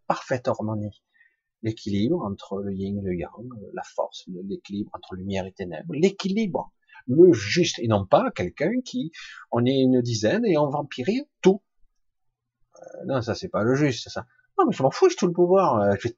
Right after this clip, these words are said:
tout prendre. Et puis, euh, merde, comment je vais faire une fois que j'aurai tout pris ? Oh,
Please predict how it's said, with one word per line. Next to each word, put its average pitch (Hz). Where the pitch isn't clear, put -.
tout 208
prendre. 165
Et 117
puis, 139
euh, 110
merde, -
comment 147
je 143
vais 143
faire 139
une 110
fois 113
que -
j'aurai 113
tout 120
pris ? 127
Oh, -